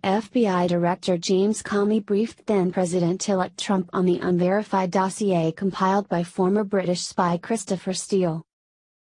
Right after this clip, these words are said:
Considering that the dossier itself was funded by Hillary Clinton's campaign and the Democratic National Committee, and was leaked to C N N and BuzzFeed, it was all almost certainly a concerted effort by all those forces. After that,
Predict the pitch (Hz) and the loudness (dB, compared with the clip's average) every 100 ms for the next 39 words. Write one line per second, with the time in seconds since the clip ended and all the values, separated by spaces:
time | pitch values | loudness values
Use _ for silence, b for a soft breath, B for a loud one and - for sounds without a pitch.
0 | _ - 220 - 240 214 180 175 175 208 | _ 0 0 0 -2 2 2 2 0 -2
1 | 185 180 180 208 180 190 - 185 214 180 | 0 -2 -2 0 0 0 -2 -4 -2 -4
2 | 165 - 170 170 156 170 165 214 233 262 | -4 0 0 0 0 -2 -2 0 2 0
3 | 262 240 220 175 170 - 175 175 180 165 | -2 -2 0 0 0 -2 -2 0 0 0
4 | 175 190 180 180 175 175 202 185 196 196 | 0 0 0 2 0 0 -2 -2 -2 0
5 | 180 180 - 202 202 202 190 175 180 202 | 0 0 0 0 0 0 2 2 0 -4
6 | _ _ 208 196 180 170 180 175 - 226 | _ _ 0 2 0 0 0 0 -2 -4
7 | - 185 190 202 196 - 196 196 185 - | 0 2 2 2 0 0 0 2 0 -2
8 | 160 151 - _ - 185 180 175 175 - | -2 -2 -6 _ -2 -2 0 -2 0 -2
9 | 180 185 185 185 202 - 190 196 208 208 | 0 2 2 0 -2 -6 -4 -2 -2 -2
10 | 226 254 247 - 202 160 175 175 226 220 | -4 0 0 0 -2 0 0 0 0 0
11 | 196 190 180 175 180 170 - - 185 170 | -2 0 0 0 2 0 -2 -4 -4 -2
12 | 160 151 - _ _ _ _ _ _ - | -2 -4 -8 _ _ _ _ _ _ 0
13 | 202 208 247 233 208 175 | 0 2 0 2 2 0